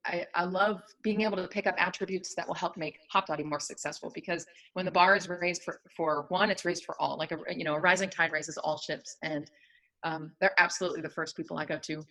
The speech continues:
And it's kind of a calling all cars, like, "Help, <laughs> help, here's my, my challenge." And, you know, the next day it's, "Here's all, da, da, da, da, here's my idea, here's this idea." And, um, they, they just, man, y-,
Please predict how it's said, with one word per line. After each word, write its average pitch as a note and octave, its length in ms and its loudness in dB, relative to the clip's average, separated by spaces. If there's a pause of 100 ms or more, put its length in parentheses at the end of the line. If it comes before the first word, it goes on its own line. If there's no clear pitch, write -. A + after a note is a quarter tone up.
(120)
And F3+ 140 0
it's F3+ 120 -2
kind F#3 160 4
of F3 60 0
a E3+ 60 2
calling F#3+ 280 2
all E3 120 0
cars, D3+ 340 -2
like, E3 180 -6 (180)
"Help, B3 260 2 (260)
<laughs> - 540 4
help, D#4 200 4
here's C#4+ 200 2
my, C4+ 260 2
my B3 460 2
challenge." C4+ 420 2
And, F3 400 -4 (480)
you G#3+ 80 0
know, D#3+ 160 -2 (240)
the G3 80 -2
next F#3 220 -4
day A3+ 240 0
it's, - 340 -14
"Here's A#3+ 180 0
all, C4+ 380 0
da, B3+ 80 0
da, B3+ 80 -4
da, B3+ 80 -4
da, B3+ 260 0
here's C#4 160 -2
my C#4 140 2
idea, A#3+ 160 2
here's B3 160 0
this C4+ 180 -10
idea." G3+ 300 -2
And, F#3 80 -16 (460)
um, E3 380 -6 (1000)
they, E3+ 240 0
they D#3+ 140 0
just, - 420 -6 (1400)
man, D#3 300 -4
y-, D#3+ 140 -10